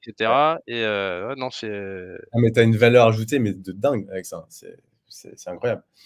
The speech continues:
Speaker 2: Euh, donc voilà, donc pour revenir sur ça, alors,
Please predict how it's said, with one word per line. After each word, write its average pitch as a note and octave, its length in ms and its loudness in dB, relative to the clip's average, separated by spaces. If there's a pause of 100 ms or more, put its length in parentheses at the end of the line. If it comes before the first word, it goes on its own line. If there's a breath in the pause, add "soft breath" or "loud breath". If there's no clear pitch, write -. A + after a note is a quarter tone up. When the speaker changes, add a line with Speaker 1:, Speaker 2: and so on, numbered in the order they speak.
(560 loud breath)
Speaker 2:
Euh, G2 640 0 (220)
donc B2 180 0
voilà, C3+ 200 8
donc A#2 240 0
pour D3+ 180 0
revenir E3 460 4
sur B2 260 -8
ça, D3 580 2
alors, G2+ 320 -6